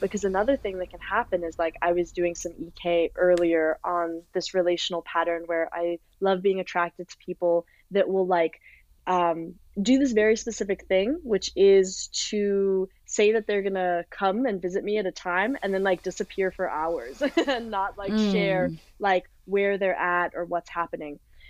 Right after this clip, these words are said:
Speaker 1: And so I was doing E K on this 'cause I was like, "I am finding myself in this situation very often." You know, like, it is, it is clearly something in my unconscious that is desiring this experience.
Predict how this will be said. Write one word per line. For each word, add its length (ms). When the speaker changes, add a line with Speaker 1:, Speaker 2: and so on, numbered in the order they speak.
Speaker 1:
And 140
so 100
I 100
was 220
doing 400
E 120
K 180
on 160
this 120
'cause 140
I 80
was 80
like, 140
"I 160
am 400
finding 280
myself 360
in 80
this 120
situation 680
very 400
often." 540
You 140
know, 180
like, 320
it 180
is, 240
it 160
is 200
clearly 440
something 400
in 240
my 460
unconscious 760
that 140
is 140
desiring 500
this 140
experience. 680